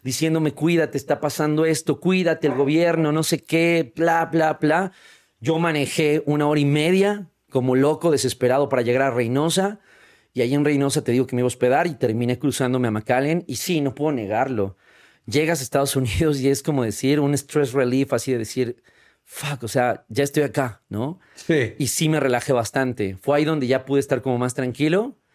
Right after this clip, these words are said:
Speaker 1: y pude evaluar la situación, darme cuenta que era más de lo que se estaba diciendo en redes.
Speaker 2: De lo
Speaker 1: Mejor
Speaker 2: que era.
Speaker 1: dicho, lo que estaba diciendo en redes era mucho más de lo que en realidad estaba sucediendo.
Speaker 2: Claro.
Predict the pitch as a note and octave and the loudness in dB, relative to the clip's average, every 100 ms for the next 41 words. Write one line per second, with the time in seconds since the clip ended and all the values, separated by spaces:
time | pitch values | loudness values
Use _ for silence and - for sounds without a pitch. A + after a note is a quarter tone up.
0 | _ _ _ _ _ _ - C#3 - C#3+ | _ _ _ _ _ _ -6 -6 0 2
1 | D3+ D3+ C#3 C3 B2+ B2+ C3+ D#3 F3 E3+ | 4 4 2 2 2 4 4 2 2 0
2 | E3 C3+ C#3+ D3 C3+ C#3+ D#3 A#2 C#3 D3+ | 0 -2 0 2 2 0 -4 -2 0 2
3 | E3 D#3+ D3 D3 C#3+ D3+ C#3 C3+ C3+ D#3 | 0 0 -2 0 -2 0 0 2 0 0
4 | B2 C#3+ A#2+ - G2+ - B2+ B2 A2 B2 | 0 0 -2 -4 -8 -2 0 0 -2 -2
5 | B2 A#2 A#2+ B2 F3 - G#2+ B2+ C#3+ C#3+ | -2 0 0 0 -2 -6 -4 -2 -2 -2
6 | - A#2+ - - - - G#2 - D#3 E3+ | 0 -2 -2 -14 -16 -10 -4 0 2 2
7 | D3 D3 C3+ C#3 C3 C#3+ C3+ A2+ - A#2+ | 2 0 2 2 0 0 -2 -4 -6 -2
8 | C3 D3+ D3 C3 - A2+ A2+ A2+ A2+ A#2+ | 0 0 0 0 0 -2 -2 0 2 0
9 | B2 B2+ A#2 A#2 A#2+ C3+ D3+ F3 A3 | 0 -2 -2 -2 0 2 2 0 0